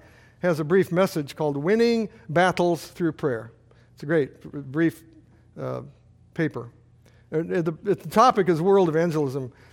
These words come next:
uh, basically conquering the world, uh, with the gospel. But he said this, "Christian vision is not the imagining of a possibility, but the grasping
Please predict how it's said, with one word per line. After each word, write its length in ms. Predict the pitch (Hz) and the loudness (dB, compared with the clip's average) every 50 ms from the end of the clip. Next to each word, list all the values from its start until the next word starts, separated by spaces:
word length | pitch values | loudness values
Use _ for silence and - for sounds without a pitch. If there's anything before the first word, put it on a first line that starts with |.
| - - | -12 -6
uh, 160 | 143 143 139 | -4 -4 -4
basically 720 | 135 170 - - 151 160 180 170 - 185 - - 165 151 | -6 -10 -14 -6 0 0 0 2 0 -2 -2 0 -2 -2
conquering 480 | 147 - 165 180 170 - 175 160 151 147 | 0 0 0 0 0 0 -2 -4 -2 -2
the 80 | 139 139 | -2 0
world, 420 | 147 156 160 165 156 151 143 143 147 147 | 0 2 2 2 2 2 0 -4 -4 -4
uh, 160 | 135 135 131 | -2 -2 -2
with 160 | 139 156 151 | -2 -4 -4
the 60 | - 135 | -4 -2
gospel. 540 | 135 151 165 156 - - 151 135 123 117 - - - - | -2 -2 -2 -2 -4 -8 -8 -8 -8 -10 -14 -20 -12 -4
But 120 | - 190 240 | -2 0 0
he 60 | 208 | 2
said 260 | - 240 226 208 170 | 4 4 4 6 6
this, 340 | 185 180 147 123 - - - - - - - _ _ | 4 2 2 0 -4 -10 -20 -20 -20 -20 -20 _ _
"Christian 460 | - - 294 - - - 294 277 226 180 | -4 -2 -2 -2 0 -2 0 0 0 2
vision 420 | 175 233 247 190 175 190 175 175 | 4 4 4 4 2 0 0 0
is 240 | 156 170 165 147 151 | -2 -2 -2 -2 0
not 340 | 160 175 202 233 233 - - | 0 2 2 0 0 -2 -2
the 200 | 196 180 170 175 | -2 -2 -2 -2
imagining 800 | 160 156 165 196 247 262 208 202 196 185 175 170 165 160 151 - - - - - - | 0 0 2 2 2 2 2 2 2 2 2 0 -2 -4 -6 -10 -16 -20 -12 -4 -2
of 100 | 175 165 | 0 2
a 120 | 170 156 | 0 0
possibility, 1080 | - - 196 196 - - 175 151 190 254 285 254 190 - - 190 147 127 131 139 156 - _ _ _ _ _ _ - | 2 2 0 0 0 -2 0 2 4 4 6 6 4 4 2 -2 -2 -2 -4 -8 -12 -14 _ _ _ _ _ _ -8
but 100 | 185 180 | -6 -4
the 80 | - 160 | -4 -4
grasping 800 | 135 143 175 208 254 269 226 - - 208 175 165 180 214 220 | 0 2 2 4 4 4 2 0 0 2 2 2 2 -2 -4